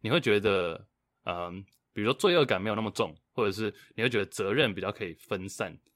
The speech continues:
然后像很多的，不管是军事方面啊，或者是，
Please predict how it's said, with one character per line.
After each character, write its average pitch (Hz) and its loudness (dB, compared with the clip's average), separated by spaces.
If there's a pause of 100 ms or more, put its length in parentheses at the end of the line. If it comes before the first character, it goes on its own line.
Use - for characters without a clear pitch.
(340)
然 90 -10
后 98 -2 (280)
像 147 -2 (340)
很 101 -8
多 120 2
的， 104 4
不 131 -4
管 131 2
是 117 0
军 127 0
事 127 -2
方 104 -4
面 104 -4
啊， 87 -10
或 104 -2
者 87 -2
是， 98 -4